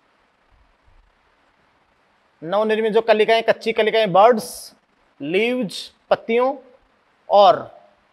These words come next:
root tip, मूल शीर्ष पे इसकी आवश्यकता होती है। तो पादप में सबसे बड़ी इसकी आवश्यकता होती है विभजोतक उत्तकों, bird कलिकाओं पत्तियों और root tip पे इसकी होती है। यस बेटा, फिर देखो अपन बात करते हैं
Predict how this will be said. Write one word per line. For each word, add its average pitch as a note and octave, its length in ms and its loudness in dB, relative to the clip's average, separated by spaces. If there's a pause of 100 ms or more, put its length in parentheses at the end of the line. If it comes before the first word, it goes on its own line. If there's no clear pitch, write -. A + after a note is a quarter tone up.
(480)
root A#3 320 -2
tip, - 240 -2 (380)
मूल G#3+ 280 -4
शीर्ष - 300 -4
पे A3+ 120 -4
इसकी - 220 -4
आवश्यकता E3+ 440 -4
होती C#3 300 -10
है। B2+ 100 -16 (360)
तो G#3+ 60 -2
पादप G#3+ 400 2
में C4+ 80 0
सबसे C4 300 -2
बड़ी B3+ 140 2
इसकी C4 200 -2
आवश्यकता B3 340 0
होती B3+ 160 -2
है A#3+ 60 -2
विभजोतक F#3 440 -2
उत्तकों, C4+ 320 -2 (420)
bird A3 280 6
कलिकाओं A3+ 520 2 (280)
पत्तियों A#3+ 360 -2
और D#4 400 0
root G3+ 240 0
tip - 200 -2
पे A#3 100 -2
इसकी - 260 -8
होती D3 240 -8
है। A2 160 -20 (640)
यस D#3 240 -6
बेटा, B3 200 4 (460)
फिर C#4 120 0
देखो C#4+ 220 2
अपन C#4+ 180 2
बात B3+ 240 2
करते A#3+ 280 0
हैं C4+ 280 -2